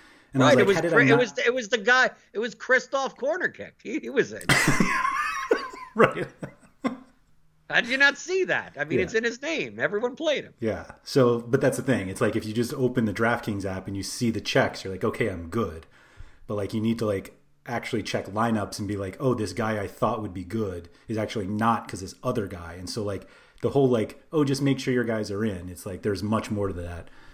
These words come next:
Speaker 1: Um,
Speaker 2: Right,
Speaker 1: which is
Speaker 2: 'cause
Speaker 1: why
Speaker 2: you,
Speaker 1: there's
Speaker 2: you
Speaker 1: still
Speaker 2: even
Speaker 1: an
Speaker 2: get
Speaker 1: edge.
Speaker 2: burned on people that, like, normally start at fullback and then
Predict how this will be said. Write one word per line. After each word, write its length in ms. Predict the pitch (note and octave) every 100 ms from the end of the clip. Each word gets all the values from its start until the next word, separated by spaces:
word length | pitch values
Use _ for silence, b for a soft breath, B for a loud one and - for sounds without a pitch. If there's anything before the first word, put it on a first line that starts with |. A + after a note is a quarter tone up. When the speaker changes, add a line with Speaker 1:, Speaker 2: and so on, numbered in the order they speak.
| b b b
Speaker 1:
Um, 520 | G#2 F#2+ F2+ F2+ F2 - - - - - - - -
Speaker 2:
Right, 100 | - F#3+
Speaker 1:
which 0 |
is 40 |
Speaker 2:
'cause 80 | G3+
Speaker 1:
why 40 |
Speaker 2:
you, 60 | A#3
Speaker 1:
there's 160 | B3 A3
Speaker 2:
you 80 |
Speaker 1:
still 80 | A#3+
Speaker 2:
even 100 | A3+ A3+
Speaker 1:
an 40 |
Speaker 2:
get 20 | -
Speaker 1:
edge. 40 |
Speaker 2:
burned 320 | G3+ A3 A#3 G#3+
on 180 | G3+
people 380 | F#3 G#3+ F3 G#3
that, 240 | F#3+ F#3+ F#3+
like, 160 | E3+
normally 380 | F3 F#3 F#3+ F#3
start 260 | F3 F#3 D#3+
at 60 | -
fullback 520 | E3+ E3+ G3 F#3+ F3
and 100 | D#3
then 200 | D#3